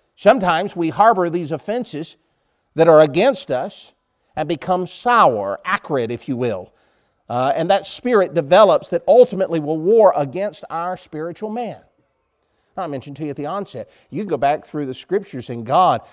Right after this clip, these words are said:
through inspiration, preserved, allowed in Scriptures, individuals who went through great hardship, sometimes saw delayed promises, sometimes, uh, a delayed fulfillment of promises, sometimes,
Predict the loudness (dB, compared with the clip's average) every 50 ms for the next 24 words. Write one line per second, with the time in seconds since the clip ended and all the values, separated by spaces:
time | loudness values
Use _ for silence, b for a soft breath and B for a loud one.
0 | b b b b -8 -4 -4 -4 -2 -4 -6 -6 -6 -4 -4 -4 -4 -6 -6 -8
1 | -8 -8 -8 -8 -10 -8 -4 -2 -2 -2 -2 -2 -4 -2 2 2 4 4 2 0
2 | -2 -4 -8 -10 -10 -6 -4 -4 -4 -4 -4 -8 -10 -10 -10 _ b b b b
3 | b b -6 -4 -4 0 0 -2 -2 0 -2 -2 -2 -2 -4 -4 -4 -4 -6 -6
4 | -6 -8 -6 -6 -6 -8 -8 -10 -10 -6 -6 -6 -6 -6 -4 -2 -2 -2 -2 -4
5 | -4 -6 -6 -6 -6 -6 -6 -6 -4 -2 -2 -2 -2 -4 -4 -4 -4 -4 -2 -4
6 | -4 -4 -2 -2 -2 -2 -2 -2 0 2 2 2 2 0 -4 -8 -8 -12 -12 -12
7 | _ b b b b b b -2 0 0 0 0 0 0 0 0 -2 -4 -6 -10
8 | b b b b b 2 4 4 2 2 0 0 0 2 2 0 0 -4 -8 -2
9 | 2 2 4 4 2 -2 0 0 0 0 0 -2 -6 -10 -12 -16 -16 b b b
10 | b 0 2 2 2 2 0 0 0 0 -2 -6 -10